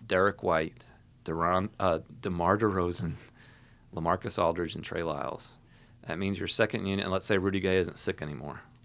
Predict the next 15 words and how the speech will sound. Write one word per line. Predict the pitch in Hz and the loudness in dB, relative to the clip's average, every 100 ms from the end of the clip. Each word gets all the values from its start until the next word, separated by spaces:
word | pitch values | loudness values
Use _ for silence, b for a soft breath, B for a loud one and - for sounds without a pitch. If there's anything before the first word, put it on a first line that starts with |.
| - b b b - - - | -20 b b b -20 -20 -4
Um, | 87 76 78 71 - - - - - - - - - | -2 -2 -6 -14 -20 -20 -20 -20 -20 -20 -20 -20 -2
that | 95 73 | 0 0
means | 95 90 - | -2 -2 -4
that | |
in | 98 | -4
the | 90 | -4
front | - 92 | -2 -4
court | - 101 | 0 0
is | 87 | 0
Jakob | 85 87 90 98 | 2 2 2 -2
Poeltl, | 98 95 95 90 - - | 0 2 0 -2 -8 -4
Rudy | 92 87 | -4 -2
Gay, | 85 85 82 82 92 - - b b b b b - | -2 0 0 -2 -8 -20 -20 b b b b b -12
and | 90 85 | -6 -6
then | 80 92 92 90 | -2 -2 0 -4